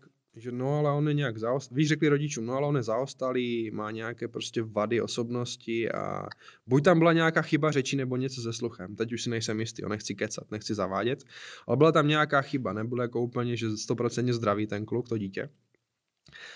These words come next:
A rodiče si to vyslechli od nějakých těch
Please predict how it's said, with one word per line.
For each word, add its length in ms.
A 340
rodiče 600
si 140
to 80
vyslechli 480
od 140
nějakých 440
těch 380